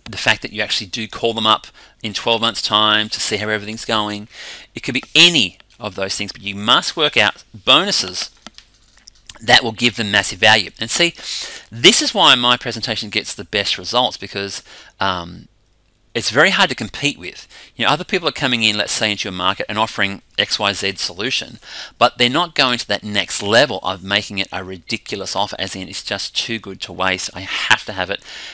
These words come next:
because you're giving so much value." Okay, so list five bonuses that you wanna give them. Then, uh, again, we're gonna have specific testimonials. Again, other people saying what results they have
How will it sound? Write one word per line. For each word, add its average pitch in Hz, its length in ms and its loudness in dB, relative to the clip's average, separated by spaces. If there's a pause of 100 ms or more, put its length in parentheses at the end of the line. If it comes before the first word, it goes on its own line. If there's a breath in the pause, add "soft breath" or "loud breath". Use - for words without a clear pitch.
(100)
because 104 320 -6
you're 101 160 -10
giving 101 280 -4
so - 200 -2
much 92 200 -6
value." 98 420 2 (200)
Okay, 98 220 -2
so - 160 -6
list 110 460 0 (260 loud breath)
five 113 600 4
bonuses 165 340 2
that 117 160 -4
you 101 140 -6
wanna 95 160 0
give 95 180 -2
them. - 140 -16 (1000)
Then, 110 360 4 (800 loud breath)
uh, 92 200 -6 (420)
again, 131 300 4
we're 127 60 0
gonna 110 140 4
have 107 140 4
specific - 540 0
testimonials. 143 640 -2
Again, 104 320 0
other 113 180 2
people 131 260 -6
saying 92 540 -4 (560 loud breath)
what 117 180 -4
results 107 440 0
they 110 100 2
have 98 520 -6